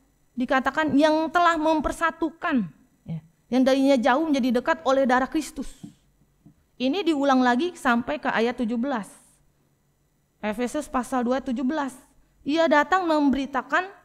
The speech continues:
damai sejahtera kepada kamu yang jauh dan damai sejahtera kepada mereka yang dekat."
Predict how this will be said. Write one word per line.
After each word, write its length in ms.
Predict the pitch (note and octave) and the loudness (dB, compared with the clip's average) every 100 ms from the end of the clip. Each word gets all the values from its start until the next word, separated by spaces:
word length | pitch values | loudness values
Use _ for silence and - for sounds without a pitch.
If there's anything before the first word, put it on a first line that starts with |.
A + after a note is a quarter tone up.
| _ | _
damai 400 | G#3 B3+ C4+ C4 | -2 0 2 0
sejahtera 400 | C4 A#3 C4 C#4 | 0 -4 -2 -4
kepada 320 | C4+ A#3+ A3+ | -2 0 0
kamu 400 | - A3+ C4+ C4+ | 0 0 2 2
yang 320 | C#4 C4 C4 | 4 4 2
jauh 560 | A3+ F4+ G#4+ C4 - - _ _ _ | 2 2 4 2 -2 -14 _ _ _
dan 320 | G3+ A3+ A3+ | 0 2 4
damai 240 | A3 A3 A3+ | 4 2 0
sejahtera 320 | G#3 G#3 B3 | -2 0 -2
kepada 320 | A#3+ G#3+ G#3 | 0 -2 0
mereka 320 | G#3+ G#3+ B3 | 0 2 0
yang 400 | A#3+ A3+ G#3 F#3+ | 4 2 2 0
dekat." 480 | G3+ - - G3 - | -2 -4 -10 -10 -10